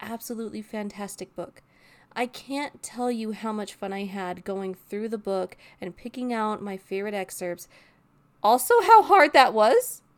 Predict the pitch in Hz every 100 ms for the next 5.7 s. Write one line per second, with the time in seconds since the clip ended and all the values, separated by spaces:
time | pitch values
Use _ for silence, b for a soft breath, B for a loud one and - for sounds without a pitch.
0 | _ 262 254 247 226 - 262 - 254 247
1 | 208 - _ 269 269 302 294 269 247 214
2 | 226 494 - B B B B _ _ -
3 | 262 262 269 254 262 247 - - - 269
4 | 269 254 247 - - 220 214 214 220 226
5 | 226 226 - 208 208 202